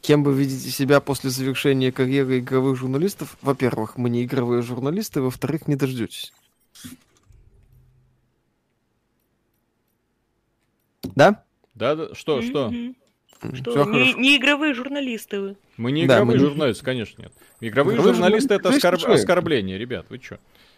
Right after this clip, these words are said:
Speaker 2: Ну, если
Speaker 3: Ну, взял Шрейера оскорбить.
Speaker 2: Нет, нет, нет, есть Шрейер.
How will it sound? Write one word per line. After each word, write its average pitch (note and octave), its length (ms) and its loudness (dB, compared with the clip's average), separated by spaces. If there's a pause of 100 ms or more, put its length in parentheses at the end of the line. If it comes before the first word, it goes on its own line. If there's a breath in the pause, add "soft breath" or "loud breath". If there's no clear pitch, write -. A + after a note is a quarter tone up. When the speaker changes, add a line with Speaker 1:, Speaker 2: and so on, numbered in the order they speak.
(180 soft breath)
Speaker 2:
Ну, F#3 200 4
если F#3+ 360 4
Speaker 3:
Ну, F#3 100 -4 (300)
взял A3+ 320 4
Шрейера F3 560 2
оскорбить. D3+ 360 -8
Speaker 2:
Нет, D3+ 240 4
нет, B2 200 -2
нет, G2+ 180 -6
есть C#3 240 2
Шрейер. C#3+ 560 2